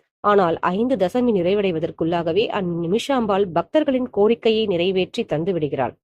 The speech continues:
அப்படி வேண்டுதல் நிறைவேறியவர்கள் கோவிலுக்கு வந்து அன்னைக்கு அபிஷேகம் செய்வது, பிரசாதம் படைத்து வழிபடுவது,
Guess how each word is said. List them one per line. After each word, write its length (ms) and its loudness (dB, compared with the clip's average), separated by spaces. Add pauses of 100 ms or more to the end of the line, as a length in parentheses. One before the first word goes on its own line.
(640)
அப்படி 420 2
வேண்டுதல் 440 4
நிறைவேறியவர்கள் 840 2
கோவிலுக்கு 480 0
வந்து 340 0
அன்னைக்கு 480 -2
அபிஷேகம் 480 -2
செய்வது, 460 -2
பிரசாதம் 520 -4
படைத்து 420 -2
வழிபடுவது, 580 -2